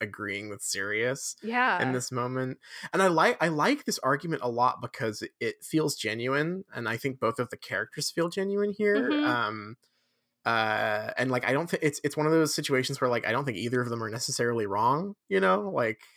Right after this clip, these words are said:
Speaker 1: like, uh, I, and I, and I, I, I can s-, I can sympathize with both Molly and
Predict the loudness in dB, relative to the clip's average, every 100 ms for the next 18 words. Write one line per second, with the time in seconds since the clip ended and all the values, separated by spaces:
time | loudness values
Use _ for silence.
0 | _ _ -6 -6 _ _ _ -18 -12 -8
1 | -8 -6 -8 -10 -14 -18 -12 -8 -4 -4
2 | -2 -2 -2 0 0 -2 -6 -20 _ _
3 | _ _ _ _ _ _ _ _ _ -12
4 | -2 -2 0 -2 -2 -4 -2 -2 -2 -2
5 | -2 0 2 2 0 0 0 0 -2 0
6 | -2 -2 -4 -6 -10